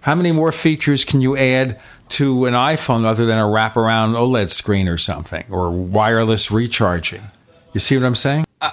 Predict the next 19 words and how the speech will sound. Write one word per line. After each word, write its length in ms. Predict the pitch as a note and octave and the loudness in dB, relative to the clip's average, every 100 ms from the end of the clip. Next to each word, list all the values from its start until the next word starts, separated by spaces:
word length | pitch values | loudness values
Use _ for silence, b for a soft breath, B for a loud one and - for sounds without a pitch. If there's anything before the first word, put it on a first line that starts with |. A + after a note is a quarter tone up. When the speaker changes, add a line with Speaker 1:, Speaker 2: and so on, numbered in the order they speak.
| - | -4
Speaker 2:
I 120 | - | -4
think 240 | - B3 - | -4 -6 -6
the 80 | |
problem 600 | - - G#3 B3+ A3 B2+ G#2 | -10 -4 -2 -2 0 -2 0
is 720 | A2 G#2+ G#2 G2 - - - | 2 2 2 0 -2 -4 -2
a 60 | A2 | -2
lack 380 | G#2 G#2+ A2+ G#2 | 0 0 0 -2
of 160 | E2+ | -2
vision. 400 | G2 F2 D#2+ D2+ A#1+ | -2 -2 -4 -10 -6
You 80 | B2 | -2
know, 60 | |
I, 220 | C#3 F3+ - | -2 -2 -2
I 60 | |
had 140 | G3 D#3 | -4 -4
this 160 | B2+ | -8
thought 320 | - A#2 G#2+ - | -2 -2 -2 0
the 100 | F#2+ | 0
other 160 | E2 | 0
day. 380 | D#2+ D#2+ - | -2 -4 -4